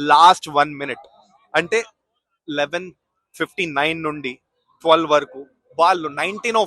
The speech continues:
ఫైవ్ ఆ టైమ్ నుండి స్టార్ట్ చేసి ఈ బాల్ డ్రాప్ అనే కాన్సెప్ట్. దీన్ని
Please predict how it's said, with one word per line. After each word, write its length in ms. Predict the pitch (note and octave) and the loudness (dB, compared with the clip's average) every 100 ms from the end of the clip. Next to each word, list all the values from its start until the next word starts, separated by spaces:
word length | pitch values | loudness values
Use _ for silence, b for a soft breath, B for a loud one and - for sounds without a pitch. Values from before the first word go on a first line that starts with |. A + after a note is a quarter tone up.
| - | 2
ఫైవ్ 220 | F#3 F3 F3+ - - D#3 | 2 0 -6 -12 2 6
ఆ 20 | D#3+ D#3 | 6 4
టైమ్ 200 | D#3 D3+ | -2 -4
నుండి 140 | D3+ E3 | -6 -6
స్టార్ట్ 200 | - C3+ C3+ | 0 0 -2
చేసి 180 | C3+ F3 | -8 -10
ఈ 20 | C3+ | -6
బాల్ 180 | C3+ C3 | -4 -4
డ్రాప్ 180 | C3+ C3 C3 | -6 -8 -12
అనే 80 | B2 | -10
కాన్సెప్ట్. 360 | B2 A#2 E3 - _ _ _ _ D#3 | -10 -8 -12 -16 _ _ _ _ -8
దీన్ని 280 | F#3+ G3+ | -6 -4